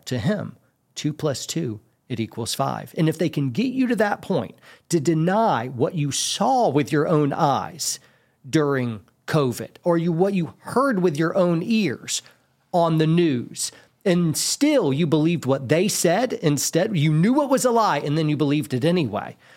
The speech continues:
then they own you. Now you are perfectly controlled, and there's no recourse against the tyrants. That's the goal, is to break you with enough misery and lies so that you're perfectly demoralized. But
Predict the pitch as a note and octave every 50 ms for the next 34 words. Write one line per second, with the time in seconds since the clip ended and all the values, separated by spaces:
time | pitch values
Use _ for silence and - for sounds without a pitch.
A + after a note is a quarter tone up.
0 | - _ - - D3+ D3+ D3+ D3 C#3+ D3+ D#3 C#3+ C#3+ B2+ G#2 E2+ - - _ _
1 | - C#3 C#3+ D#3 D#3 D3+ C#3 C3 B2 A#2 - - - D#3+ D#3 - F#3+ F3+ - F#3+
2 | F3+ F#3 - F3 E3 D3+ - - E3+ C#3 B2+ C3 B2 - C#3+ B2 B2 B2 A#2 A#2+
3 | C3 C3+ C3 C#3+ C#3 B2+ C3+ D3+ D3+ - - - A#2+ A2 - - - G#2+ G#2+ G#2+
4 | - - - - - - B2 A#2+ G#2 F#2 - - - - G3+ G3+ - - G3 F3
5 | G3 E3+ D#3 C#3+ - - - - _ - B2 A2 - - - B2 A2+ F#2+ - -
6 | B2+ C#3+ F#3 A#3 B3+ F3 - - B2+ G#2+ F#2 - - - - _ - - C3+ B2+
7 | - B2+ B2 C3+ D3 C3+ - - C3 C#3 E3 F3 - F#3+ F#3 F#3 F3+ F#3 - -
8 | B2 B2 C3+ C#3 C3 B2+ C3 B2+ - - C3 C3 C#3 B2+ - - - B2 - -
9 | B2 - B2 A2 G2+ A2 G#2+ B2 C3 A#2+ A2+ G2 F#2+ - - - - - E3+ F3